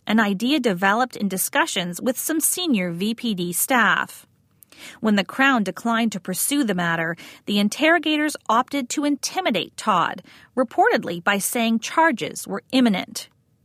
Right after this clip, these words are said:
The investigators had also discussed the possibility of providing Todd with union representation. Hull had no problem with that. Yet prior to the interrogation,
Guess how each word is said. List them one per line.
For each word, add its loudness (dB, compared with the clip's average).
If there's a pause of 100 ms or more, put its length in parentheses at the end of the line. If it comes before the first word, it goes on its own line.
(640)
The 0
investigators 0
had -2
also 2
discussed -4
the -4
possibility 0
of -6
providing 0
Todd -4
with -4
union 2
representation. -2 (680)
Hull 4
had -4
no 0
problem 0
with -6
that. 2 (640)
Yet 2
prior 2
to -4
the 0
interrogation, -2